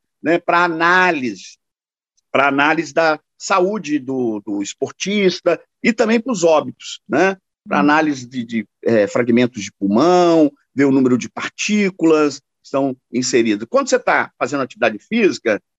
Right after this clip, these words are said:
Speaker 1: né, seus alvéolos, eles dilatam pra aumentar a irrigação sanguínea, mas também ficam mais vulneráveis aos poluentes. Quando se fala de poluente, que poluente?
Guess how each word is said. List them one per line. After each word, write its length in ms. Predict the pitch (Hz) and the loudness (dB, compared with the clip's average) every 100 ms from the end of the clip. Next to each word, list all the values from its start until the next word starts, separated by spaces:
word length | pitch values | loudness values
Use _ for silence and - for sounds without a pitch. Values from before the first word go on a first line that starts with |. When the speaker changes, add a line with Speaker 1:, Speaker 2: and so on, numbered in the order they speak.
| _ _ | _ _
Speaker 1:
né, 260 | 143 208 180 | 0 0 0
seus 320 | 190 180 170 | 0 0 2
alvéolos, 760 | 175 127 139 151 196 208 175 | 0 0 2 4 2 0 -2
eles 180 | 175 160 135 | -2 -4 -12
dilatam 760 | 127 175 156 175 190 - 196 | -2 0 2 2 0 -6 -8
pra 120 | - 185 | -2 0
aumentar 460 | 185 175 151 151 | 0 -2 -2 0
a 80 | 160 | 0
irrigação 580 | 165 165 180 156 165 160 | 0 0 0 0 -4 -4
sanguínea, 640 | - 208 160 151 135 101 - _ _ _ _ _ | -4 -2 4 4 4 -2 -8 _ _ _ _ _
mas 260 | 135 139 - | -2 -2 -2
também 360 | 135 123 120 | 0 2 0
ficam 380 | 131 139 160 196 | 0 -4 -4 0
mais 240 | 180 185 | 0 0
vulneráveis 920 | 139 196 208 175 135 147 160 185 190 - _ - | 0 -2 2 2 2 2 2 0 -2 -12 _ -4
aos 240 | 190 185 | -4 -2
poluentes. 720 | - 247 226 170 156 - - _ _ | -2 0 2 0 -2 -12 -20 _ _
Quando 160 | 277 277 | -12 -6
se 60 | |
fala 200 | 294 285 | -2 -2
de 60 | 240 | 2
poluente, 420 | 269 240 196 175 | 0 2 -2 -4
que 120 | 330 | -8
poluente? 800 | - 294 262 202 160 110 - | -4 -2 0 0 0 -4 -10